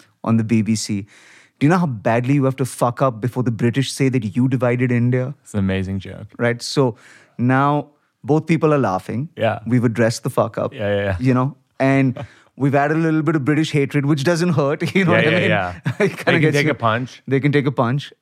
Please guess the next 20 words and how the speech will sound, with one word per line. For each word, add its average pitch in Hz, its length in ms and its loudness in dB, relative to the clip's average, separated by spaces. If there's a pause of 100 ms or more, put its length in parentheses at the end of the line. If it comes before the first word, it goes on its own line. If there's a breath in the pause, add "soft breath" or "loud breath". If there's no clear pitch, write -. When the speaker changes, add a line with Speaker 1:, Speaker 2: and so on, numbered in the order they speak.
Speaker 1:
And, 135 680 2
uh, 120 400 2
I'm 123 140 -2
like, 127 120 2
"Okay, 131 200 0
maybe 120 320 2
this," 120 240 -2
and, 131 200 0
and, 135 180 0 (100)
and 135 180 0
I'm 139 140 2
not 139 160 2
a 139 40 0
victim 120 360 0
or 113 100 2
a 113 40 0
hero 107 280 2
in 101 120 2
this 101 160 -2
joke. - 320 -12